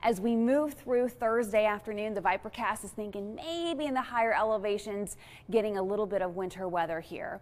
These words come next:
I do think Thursday night the air temperature is gonna stay in the forties, so that will do us some favors. Uh, but Thursday, it could be a little bit more wet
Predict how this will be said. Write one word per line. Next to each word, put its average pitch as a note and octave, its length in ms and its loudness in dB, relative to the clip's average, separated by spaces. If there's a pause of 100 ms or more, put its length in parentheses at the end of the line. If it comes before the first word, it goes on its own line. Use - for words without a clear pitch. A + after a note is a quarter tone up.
(320)
I G#3 120 2
do C4 260 0
think C#4 260 -2
Thursday G#3+ 460 2
night G3 460 0 (180)
the G3+ 140 -2
air G3+ 140 2
temperature A3 440 -6
is F#3+ 100 -4
gonna F#3+ 160 -2
stay F#3 280 -4
in F3+ 60 -6
the F3 80 -4
forties, F#3+ 560 -4 (400)
so F#3 180 -2
that G#3+ 240 8
will A#3 80 4
do A3 160 4
us A3 100 2
some A3+ 200 -6
favors. G#3+ 560 -2 (260)
Uh, F3 200 6
but - 200 -8
Thursday, G3+ 560 2
it F#3 100 -4
could C4+ 320 0
be A#3+ 220 -2
a D#3 100 -6
little A3 380 0
bit A3 140 -2
more G#3 180 4
wet F3+ 460 2